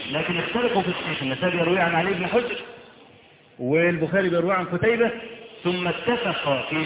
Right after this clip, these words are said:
شيخ الشيخ فصاعدا إلى الصحابة. خلاص؟ يبقى دي كلها بتعتبر إيه؟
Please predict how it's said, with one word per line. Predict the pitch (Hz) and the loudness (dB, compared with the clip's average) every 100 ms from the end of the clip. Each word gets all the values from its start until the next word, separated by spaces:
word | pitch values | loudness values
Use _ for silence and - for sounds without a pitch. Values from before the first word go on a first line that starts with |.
| 175 | -2
شيخ | 226 226 196 | -2 -2 -4
الشيخ | 175 - 202 175 - - | -4 -2 -2 -2 -4 -2
فصاعدا | 151 180 175 226 233 240 233 - - - | -2 0 2 2 2 2 0 -4 -8 -6
إلى | 190 | -4
الصحابة. | 170 - 160 131 110 - - - - - - - - - - - - | -4 -4 -4 -2 -2 -4 -14 -18 -20 -20 -20 -20 -20 -20 -20 -20 -8
خلاص؟ | 131 170 220 - - - - | -2 0 0 -4 -12 -16 -8
يبقى | 139 170 | -2 0
دي | 208 | 0
كلها | 233 202 226 220 214 | 2 2 4 2 2
بتعتبر | 156 165 160 202 180 | -2 -4 -2 0 2
إيه؟ | 185 190 | 2 2